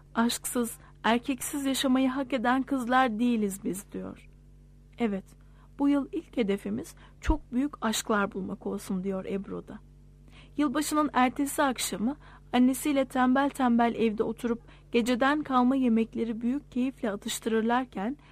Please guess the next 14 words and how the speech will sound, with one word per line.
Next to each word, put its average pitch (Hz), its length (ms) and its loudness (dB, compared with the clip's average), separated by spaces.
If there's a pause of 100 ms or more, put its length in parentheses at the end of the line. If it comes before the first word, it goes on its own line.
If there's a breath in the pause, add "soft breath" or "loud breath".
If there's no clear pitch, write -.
(260 soft breath)
annesi 285 420 0
ilgisizce 247 760 -2
soruyor. 202 640 -4 (800 soft breath)
"Ebru'nun 285 380 2
sevgilisi 277 640 -2
var 311 160 2
mı 254 180 0
Nil?" 190 140 -4 (920)
"Şu - 180 -4
sırada 196 380 -2
yok, 262 420 -2
ayrıldılar." 208 800 0 (800 soft breath)
"Kimlerle 302 420 6
geziyorsunuz? 214 960 2